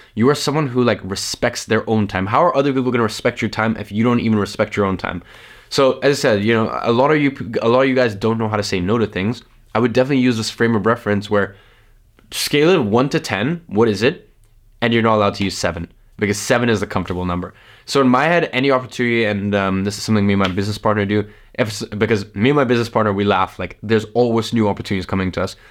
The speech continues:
Like, right now, my bu-, the, the main thing that I'm working on is, uh, Furo Systems, a company that used to be a client of mine. Now I'm working on this huge Indiegogo campaign,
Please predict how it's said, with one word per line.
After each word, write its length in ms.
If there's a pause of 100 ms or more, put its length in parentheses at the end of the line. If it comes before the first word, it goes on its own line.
(180)
Like, 140
right 160
now, 140
my 120
bu-, 200
the, 300
the 80
main 200
thing 180
that 100
I'm 120
working 280
on 160
is, 220
uh, 100
Furo 320
Systems, 400
a 100
company 360
that 140
used 160
to 60
be 80
a 60
client 280
of 60
mine. 280 (360)
Now 160
I'm 80
working 320
on 160
this 200
huge 340
Indiegogo 500
campaign, 560